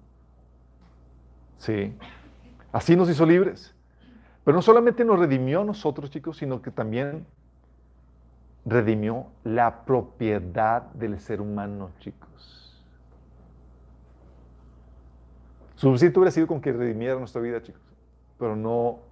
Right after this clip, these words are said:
hizo solamente eso Jesús. Nuestro pariente redentor dice, "A ver, le quitaste las propiedades, también aquí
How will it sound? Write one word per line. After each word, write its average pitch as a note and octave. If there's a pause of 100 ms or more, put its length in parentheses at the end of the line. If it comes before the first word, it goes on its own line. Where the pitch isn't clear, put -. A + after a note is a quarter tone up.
(280)
hizo G#2+
solamente G2+
eso G#2
Jesús. - (480)
Nuestro A#2+
pariente D3+
redentor D#3
dice, C#3+
"A B2+
ver, C3 (640)
le C3
quitaste D#3
las E3
propiedades, D3
también A#2 (140)
aquí G#2+